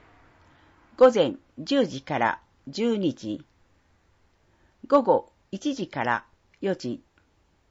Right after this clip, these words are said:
言葉のキャッチボール。会場、文化センタ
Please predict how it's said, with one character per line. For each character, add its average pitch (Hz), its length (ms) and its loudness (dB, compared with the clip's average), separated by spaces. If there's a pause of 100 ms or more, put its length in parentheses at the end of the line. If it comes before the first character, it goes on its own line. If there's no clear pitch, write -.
(1500)
言 190 120 -4 (120)
葉 285 140 4
の 233 140 0
キ 233 140 -6
ャ 196 40 -2
ッ - 120 -18
チ 214 140 -8
ボ 185 280 0
ー - 20 -10
ル。 104 240 -10 (920)
会 226 300 2
場、 143 420 0 (160)
文 202 220 -4
化 247 200 0
セ 233 160 -2
ン 160 80 -2 (140)
タ 113 320 -6